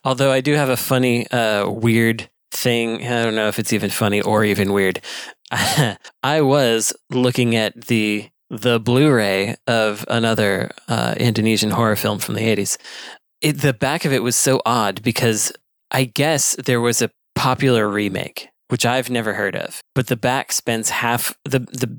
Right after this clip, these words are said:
the text on the back spends half of the time talking about this popular remake and how this is the original of that. But I, who have never heard of the popular remake, am confused. Like, is the remake on this disc? And half of the extras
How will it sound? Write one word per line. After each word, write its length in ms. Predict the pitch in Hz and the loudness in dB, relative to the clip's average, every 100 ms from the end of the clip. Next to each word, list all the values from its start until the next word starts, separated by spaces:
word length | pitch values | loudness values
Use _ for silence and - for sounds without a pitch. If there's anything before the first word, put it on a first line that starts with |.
| - | -6
the 160 | 139 | -4
text 360 | 113 - 175 - | -2 -2 -2 0
on 80 | 120 | 0
the 60 | |
back 180 | 117 107 | 0 -2
spends 260 | - 113 104 | -2 -4 -4
half 260 | - 117 127 | -4 -4 -2
of 60 | |
the 80 | 120 | -2
time 280 | 117 110 104 | 0 -2 -2
talking 440 | - 113 110 117 | -2 -2 -2 -2
about 360 | 107 95 90 - - _ | 0 0 0 -2 -8 _
this 160 | 117 110 | -2 -2
popular 500 | - 110 - 110 101 | 0 -2 0 0 2
remake 520 | 101 101 87 - - _ _ | 0 0 -2 -6 -10 _ _
and 180 | 123 110 | -4 -4
how 500 | - 107 104 98 98 - _ | -2 -2 0 -2 -4 -8 _
this 300 | 120 135 135 | -4 0 0
is 160 | 127 - | 0 0
the 160 | 117 113 | 2 2
original 420 | 123 120 98 90 | 2 0 -4 -4
of 140 | 107 | -4
that. 220 | 101 87 - - - | -4 -4 -6 -14 -4
But 100 | 117 | -2
I, 260 | 127 151 139 | 0 0 2
who 120 | 135 | 0
have 160 | 113 | 0
never 200 | 117 113 | -2 -2
heard 240 | 107 123 113 | 0 0 0
of 100 | 98 | -2
the 100 | 110 | -2
popular 380 | 104 98 104 98 | -2 0 -2 0
remake, 500 | 95 95 92 82 - _ - | -2 -2 -4 -6 -12 _ -6
am 140 | 120 107 | -4 -4
confused. 800 | - 98 - 120 113 104 - - | -6 -4 0 4 4 2 -4 -2
Like, 260 | 117 101 - | 0 0 -2
is 280 | 113 110 - | -4 -2 -2
the 100 | 110 | -2
remake 380 | 104 107 120 113 | 0 0 0 0
on 240 | 101 107 | -2 0
this 180 | 120 113 | 0 0
disc? 500 | - 107 156 - - _ - | 0 -2 0 -4 -8 _ -6
And 260 | 123 123 117 | -2 -2 -2
half 420 | - 139 147 - | -4 -4 -4 -4
of 100 | 123 | -2
the 140 | 117 113 | 0 0
extras 460 | 139 - 104 98 | 0 0 -2 -2